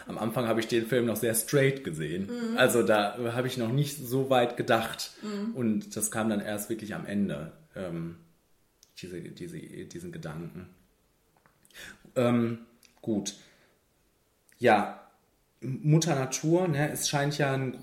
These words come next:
Speaker 1: äh, scheint ja auch ein großer Ansatz zu sein und scheint ja wohl auch das zu sein, was Darren
Speaker 2: Mhm.
Speaker 1: Aronofsky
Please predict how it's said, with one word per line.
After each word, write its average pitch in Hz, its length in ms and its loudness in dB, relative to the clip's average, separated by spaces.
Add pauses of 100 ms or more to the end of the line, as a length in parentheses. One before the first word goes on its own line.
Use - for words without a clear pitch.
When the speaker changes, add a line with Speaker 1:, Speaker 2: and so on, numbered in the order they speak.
(120)
Speaker 1:
äh, 120 160 2
scheint 131 240 -2
ja 123 100 2
auch 110 140 2
ein 104 240 -2
großer 110 500 0
Ansatz 95 440 -2
zu 101 80 -8
sein 101 280 0
und 104 120 -8
scheint - 500 -2
ja 123 100 0
wohl 123 120 2
auch 110 120 0
das - 300 0
zu 127 60 -8
sein, 117 240 2
was 110 160 0
Darren 113 260 2
Speaker 2:
Mhm. 113 80 2
Speaker 1:
Aronofsky 110 760 2